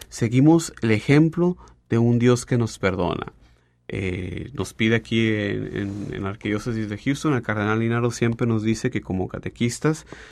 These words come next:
debemos de tener un amplio conocimiento de la Biblia. Él quiere que nosotros, y todos, todos los que somos católicos, no tiene que ser, no tenemos que ser catequistas, debemos de vivir esta carta de amor que son las Sagradas Escrituras,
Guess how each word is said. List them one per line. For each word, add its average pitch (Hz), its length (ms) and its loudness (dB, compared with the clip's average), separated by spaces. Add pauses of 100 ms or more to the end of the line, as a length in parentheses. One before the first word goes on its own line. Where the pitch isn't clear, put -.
(160)
debemos 110 480 4
de 110 100 2
tener 107 300 0
un 120 140 2
amplio 135 420 2
conocimiento 110 680 0
de 104 60 0
la 95 100 0
Biblia. 95 340 -2
Él 107 100 -4
quiere 139 240 0
que 113 120 -6
nosotros, 127 580 -8
y 120 80 -8
todos, 185 560 -6
todos 180 160 -4
los 160 180 -8
que 110 460 -4
somos 123 320 -8
católicos, 147 480 -8
no 104 140 -6
tiene 107 200 -8
que 110 120 -12
ser, 101 200 -10
no 95 120 -10
tenemos 107 260 -8
que 101 120 -10
ser 110 120 -8
catequistas, - 640 -8 (420)
debemos 123 400 2
de 117 140 0
vivir 117 680 0
esta 123 320 -4
carta 135 420 -2
de 123 80 0
amor 123 400 0
que - 140 -20
son 113 180 -2
las 113 120 -2
Sagradas 113 320 -2
Escrituras, 95 680 -6